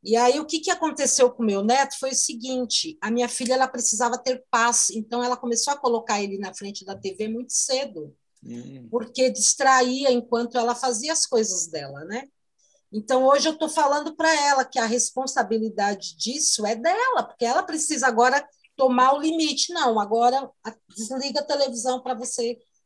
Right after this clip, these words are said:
Speaker 1: ir fazer as suas tarefas, suas coisas, depois liga. Então, assim, tá um conflito lá por conta disso, porque ele tá programado para a T V. E ele foi
Speaker 2: É, a
Speaker 1: programado
Speaker 2: televisão é a maior programadora, né? A
Speaker 1: É.
Speaker 2: Vera fala, "É o programa tá, o
Speaker 1: É o
Speaker 2: programa tá."
Speaker 1: programa.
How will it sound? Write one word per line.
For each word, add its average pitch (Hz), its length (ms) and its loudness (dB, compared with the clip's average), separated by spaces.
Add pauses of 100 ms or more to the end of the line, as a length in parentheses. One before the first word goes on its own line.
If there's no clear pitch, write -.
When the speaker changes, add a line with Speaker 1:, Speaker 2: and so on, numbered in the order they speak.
Speaker 1:
ir 240 140 -6
fazer 247 300 2
as 254 160 -2
suas 247 280 0
tarefas, 262 640 0
suas 226 240 0
coisas, 233 440 2
depois 220 500 -2
liga. 233 300 -4 (400)
Então, 233 200 -2
assim, 277 260 0
tá - 200 0
um 262 100 -2
conflito 302 720 -8
lá 262 160 2
por 254 180 -12
conta 254 340 -8
disso, 254 380 -8
porque 220 220 -8
ele 214 180 -2
tá 220 160 -4
programado 247 840 -2 (320)
para 262 380 2
a 269 40 0
T 269 200 -6
V. 147 340 -12 (340)
E 220 120 0
ele 226 120 4
foi - 140 -4
Speaker 2:
É, - 40 -2
a - 100 -8
Speaker 1:
programado 170 180 2
Speaker 2:
televisão 165 560 4
é 147 120 2
a 151 160 2
maior 135 320 0
programadora, 156 720 -2
né? 127 60 -2
A - 20 -4
Speaker 1:
É. 117 40 -10
Speaker 2:
Vera 127 200 0
fala, 139 260 -2
"É 120 40 -2
o 110 60 -4
programa 190 520 -2
tá, 196 220 -6
o 180 40 -4
Speaker 1:
É - 20 -4
o 160 60 -10
Speaker 2:
programa 180 320 -2
tá." 254 60 4
Speaker 1:
programa. 208 580 0